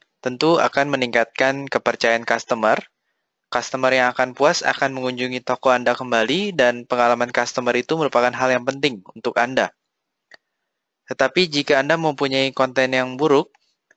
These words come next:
maka itu akan menimbulkan pengalaman berbelanja yang kurang baik dan customer tidak akan kembali kepada toko Anda.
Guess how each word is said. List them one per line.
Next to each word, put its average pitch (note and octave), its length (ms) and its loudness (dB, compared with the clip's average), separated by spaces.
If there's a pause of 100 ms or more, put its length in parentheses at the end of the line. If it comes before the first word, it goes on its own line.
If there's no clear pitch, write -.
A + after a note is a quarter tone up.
(460)
maka E3 560 2
itu C#3+ 220 -6
akan D3 240 0
menimbulkan C3 580 -2
pengalaman A#2+ 720 0 (240)
berbelanja A#2+ 560 2
yang A#2 140 -4
kurang A#2+ 260 0
baik A#2 400 2
dan A#2+ 240 0
customer B2 460 -2
tidak A2+ 260 0
akan A#2 160 -6
kembali A#2 480 0
kepada A2 400 0
toko G#2+ 300 0
Anda. A2 340 0